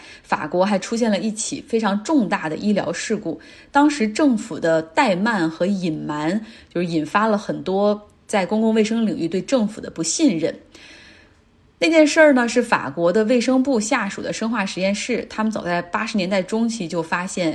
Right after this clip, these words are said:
哎，捐献这个血液库中其实感染了H I V的病毒，就是有人有了艾滋病，但是不知道去献血哈，整个这个血液库是被感染了。但政府当时行动非常缓慢，而且对外守口如瓶，而且还继续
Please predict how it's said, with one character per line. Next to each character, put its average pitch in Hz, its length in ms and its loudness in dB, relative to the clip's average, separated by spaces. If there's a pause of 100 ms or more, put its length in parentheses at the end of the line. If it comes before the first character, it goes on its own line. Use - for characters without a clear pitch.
哎， 170 120 -4
捐 226 320 0
献 214 340 0
这 160 80 -4
个 156 80 -4
血 - 320 -8
液 190 220 0
库 214 340 -4
中 196 260 -2 (280)
其 - 160 -4
实 202 80 0
感 180 260 -2
染 165 160 -2
了 151 120 -2
H 160 240 -4
I 196 160 0
V 196 180 -2
的 196 80 0
病 180 260 -2
毒， 143 200 -8
就 185 100 -6
是 185 80 -2
有 156 100 0
人 160 200 0
有 175 120 -4
了 - 300 -4
艾 185 100 -2
滋 170 140 -8
病， 196 220 -2
但 180 120 -2
是 170 80 -4 (120)
不 208 80 -6
知 202 100 -4
道 202 180 2
去 151 160 -8
献 196 300 -2
血 - 260 -6
哈， - 160 -8
整 156 200 -6
个 196 160 -2
这 190 80 -2
个 180 120 2 (280)
血 - 200 -4
液 190 160 2
库 202 280 -2
是 190 100 -4
被 170 160 -2
感 156 260 -4
染 165 200 -2
了。 - 180 -20
但 254 180 4
政 262 240 4
府 202 160 -6
当 196 240 4
时 175 160 -4
行 170 280 -6
动 220 120 0
非 233 120 0
常 202 140 0
缓 - 340 -4
慢， 170 260 -2
而 190 80 -4
且 196 80 0
对 226 200 0
外 214 280 2
守 185 240 -4
口 185 160 0
如 160 160 -4
瓶， 160 360 -4 (460)
而 247 120 2
且 269 40 2
还 190 160 0
继 247 280 -2
续 214 320 -4